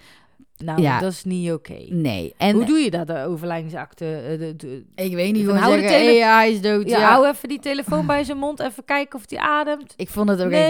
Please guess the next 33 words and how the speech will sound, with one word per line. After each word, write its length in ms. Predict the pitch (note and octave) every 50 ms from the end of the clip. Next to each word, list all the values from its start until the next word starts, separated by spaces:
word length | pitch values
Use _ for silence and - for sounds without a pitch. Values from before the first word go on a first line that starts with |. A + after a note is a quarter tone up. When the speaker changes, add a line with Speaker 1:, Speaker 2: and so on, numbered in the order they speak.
| E3
Speaker 2:
echt 0 | E3
heel 160 | F3+ F#3+ G3+ G3
Speaker 1:
Oh, 320 | F#3 B3+ A#3+ G3+ E3 D#3
nou, 0 | D#3 D#3 - C#3
Speaker 2:
random. 200 | C#3 C#3 C#3+ D#3+
Speaker 1:
prima. 360 | E3 F#3 A#3 B3+ C4 C4+ C4+ C4+
Speaker 2:
En 100 | A3+ - - - - - - -
Speaker 1:
Nou. 160 | E3+ F3+ G3 G#3
Speaker 2:
Melissa 400 | G#3 G#3+ A3 A#3+ B3 - B3+ A3+
verspeelde 440 | G3 G#3+ - - A#3 A3 A3 G#3
ook 120 | G3+ F#3 -
geen 260 | - - C4 C4 B3+
tijd 300 | B3+ - A3+ A3 A3+ G3+
om, 160 | G#3 G3+ G3+ F#3+
om 200 | - G3+ G3 F#3
hem 180 | F#3+ F#3 F#3
te 100 | - F#3
laten 320 | F#3+ G3 F#3 F3+ F3+ - -
Speaker 1:
Tuurlijk. 240 | - - F#3 F3
Speaker 2:
cremeren. 580 | F#3 G3+ A3 A#3 B3 B3 B3+ A3+ A#3+ B3 B3+ A#3+ - - - -
Speaker 1:
Oh, 460 | - B3+ C4 C4+ C4+ C4 B3+ B3 - C#3+
ah. 260 | F#3 G3 G3+ G3+ G3
Speaker 2:
Dus, 320 | G#3 A3 G#3+ E3+ E3 D#3+
eh, 280 | - - G#3 G#3 G3+ F#3 E3
gelijk 500 | E3+ E3 G#3 G#3+ A#3 B3+ B3+ C4+ C4 -
werd 200 | - G3+ G#3+ G#3
dat 180 | - G3+ G3 -
gedaan, 540 | - - G3 F#3 G#3+ G#3 F#3 E3+ F#3 G#3 A3
zodat 320 | - G3+ F#3+ F3+ G3 F#3+ -
er 60 | G3
natuurlijk 500 | F#3 F#3 F3 - G3+ G3+ F#3+ F#3 F3 - -
ook 260 | - G#3+ G#3 G3+ -
geen, 360 | - - G#3 F#3 F#3 F#3 F#3